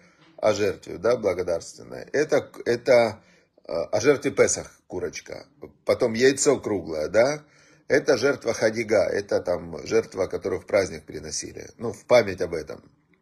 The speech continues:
А вот это марор, там лежит, э, марор, это, э, это такое растение, хаса, ну вот я не знаю, как на русском его называют, на английском. Такие листья горьковатые, салат, салат такой. И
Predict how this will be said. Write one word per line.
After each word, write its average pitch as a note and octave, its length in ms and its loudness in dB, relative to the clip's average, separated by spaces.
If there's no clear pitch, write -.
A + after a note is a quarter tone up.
А F#2 100 -2
вот G#2 140 0
это F3 180 4
марор, C3+ 440 6
там F#2 300 -4
лежит, G2 440 -4
э, F2+ 180 0
марор, A#2+ 380 0
это, F#2 540 0
э, F#2 320 -2
это G2+ 340 0
такое G2+ 340 -2
растение, G2+ 580 -2
хаса, F#2+ 540 0
ну E3 120 -8
вот A2+ 220 -4
я G#2 80 -2
не G#2 60 -6
знаю, G#2 180 -4
как E2 180 -14
на F2 300 -4
русском C3 320 -6
его F#2 140 -6
называют, F2 360 -4
на E2 100 -10
английском. A2 540 -6
Такие D#3+ 500 2
листья C#3 360 0
горьковатые, G#2+ 580 2
салат, G#2+ 560 2
салат G#2+ 380 0
такой. - 300 -14
И D3+ 440 2